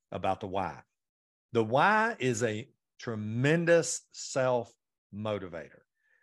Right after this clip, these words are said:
The why is probably the most magical motivator on the planet. Now, why do I say that? Because there are two actual whys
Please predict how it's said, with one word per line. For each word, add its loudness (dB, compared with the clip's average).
The 2
why 2
is -4
probably -2
the -4
most 0
magical -2
motivator 0
on -2
the -4
planet. -4
Now, -2
why 2
do 2
I 4
say 0
that? -12
Because 2
there 6
are 4
two 0
actual -2
whys -4